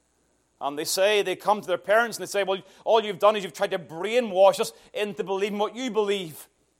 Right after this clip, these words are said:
You didn't give us the freedom to decide for ourselves. We were forced to study the Scriptures. We were forced to consider the Word of God." We all know this happens in reality.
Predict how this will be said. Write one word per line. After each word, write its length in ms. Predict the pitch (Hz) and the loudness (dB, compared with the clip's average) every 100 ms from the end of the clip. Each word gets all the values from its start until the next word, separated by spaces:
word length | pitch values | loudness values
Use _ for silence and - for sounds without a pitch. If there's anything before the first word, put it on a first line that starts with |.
| _ - _ _ | _ -20 _ _
You 160 | 196 233 | -2 0
didn't 120 | 226 | 2
give 100 | 233 | 2
us 80 | 190 | 2
the 80 | |
freedom 480 | 220 - 262 285 233 | -2 -4 0 2 2
to 200 | 220 220 - - | 2 2 0 -6
decide 480 | 208 240 226 226 | -2 6 6 6
for 160 | 214 220 | 2 2
ourselves. 760 | 220 247 277 269 202 156 - - _ _ _ | 2 4 6 8 6 2 -6 -8 _ _ _
We 120 | 208 220 | -2 0
were 100 | 220 | 0
forced 840 | - - 269 285 240 - - - - _ _ _ | -2 0 10 12 10 8 -6 -12 -18 _ _ _
to 100 | 190 | -10
study 260 | - 240 233 | -2 0 2
the 100 | 233 | -2
Scriptures. 400 | - 277 214 208 | 4 2 2 0
We 120 | 220 | 0
were 120 | - - _ _ | 0 -6 _ _
forced 400 | 254 285 277 - | 8 10 10 8
to 80 | 220 | -6
consider 300 | 214 247 254 | -2 0 2
the 80 | 226 | 6
Word 180 | 247 | 6
of 140 | 240 - | 6 6
God." 400 | 277 311 254 - - _ _ _ _ - | 6 8 6 2 -12 _ _ _ _ -12
We 160 | 262 | 6
all 200 | 285 330 | 10 12
know 240 | 240 302 254 | 10 6 4
this 160 | 226 | 0
happens 460 | 233 269 277 226 190 | 2 2 0 -4 -4
in 160 | 226 226 | -6 -4
reality. 600 | 254 277 294 294 202 | 0 4 4 2 -6